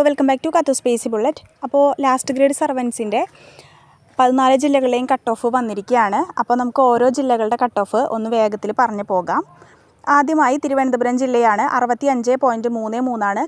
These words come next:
കട്ട് ഓഫ് വന്നിരിക്കുന്നത്. മലപ്പുറം ജില്ല അറുപത്തിയൊന്ന് പോയിന്റ് മൂന്ന് മൂന്നാണ്. എറണാകുളം ജില്ലയിലേക്ക് വരുമ്പോൾ അറുപത്തിയെട്ട് പോയിന്റ് മൂന്ന് മൂന്നാണ്. അടുത്തത് പാലക്കാട് ജില്ല എഴുപത്തിമൂന്ന് പോയിന്റ് ആറ് ഏഴാണ്. ഉയർന്ന കട്ട് ഓഫ് തന്നെയാണ് വന്നിരിക്കുന്നത്.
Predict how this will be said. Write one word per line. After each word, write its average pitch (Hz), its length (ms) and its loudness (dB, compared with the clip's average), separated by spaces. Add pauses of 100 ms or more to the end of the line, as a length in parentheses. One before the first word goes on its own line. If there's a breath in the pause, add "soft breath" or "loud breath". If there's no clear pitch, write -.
(100)
കട്ട് 220 200 -2
ഓഫ് 208 180 -2
വന്നിരിക്കുന്നത്. 190 460 -4 (400 loud breath)
മലപ്പുറം 277 440 2
ജില്ല 285 160 0 (180)
അറുപത്തിയൊന്ന് 247 600 -2 (100)
പോയിന്റ് 247 320 2 (180)
മൂന്ന് 226 260 -2 (100)
മൂന്നാണ്. 196 380 -2 (520 soft breath)
എറണാകുളം 285 500 4
ജില്ലയിലേക്ക് 277 400 2
വരുമ്പോൾ 254 300 2 (160)
അറുപത്തിയെട്ട് 254 580 0 (120)
പോയിന്റ് 247 300 2 (180)
മൂന്ന് 226 280 -2
മൂന്നാണ്. 175 340 -2 (760 loud breath)
അടുത്തത് 311 280 2 (120)
പാലക്കാട് 269 580 4
ജില്ല 247 260 2 (140)
എഴുപത്തിമൂന്ന് 269 760 2
പോയിന്റ് 254 320 2 (160)
ആറ് 220 300 2
ഏഴാണ്. 226 320 2 (520)
ഉയർന്ന 247 360 2
കട്ട് 269 200 0
ഓഫ് 240 120 -2
തന്നെയാണ് 240 300 -2
വന്നിരിക്കുന്നത്. 208 460 -2